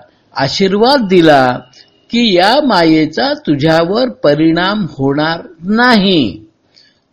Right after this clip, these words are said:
असा आशीर्वाद दिल्यानंतर हे शुकाचार्य जन्माला आले आणि जन्माला आले तेच मुळी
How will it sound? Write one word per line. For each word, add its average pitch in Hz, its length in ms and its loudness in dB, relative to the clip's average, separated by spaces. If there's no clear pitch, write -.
असा 262 320 0
आशीर्वाद 208 540 0
दिल्यानंतर 156 960 0
हे 185 540 2
शुकाचार्य 160 880 0
जन्माला 147 840 -2
आले 165 520 0
आणि 254 240 0
जन्माला 220 840 0
आले 160 600 2
तेच 311 320 2
मुळी 233 800 0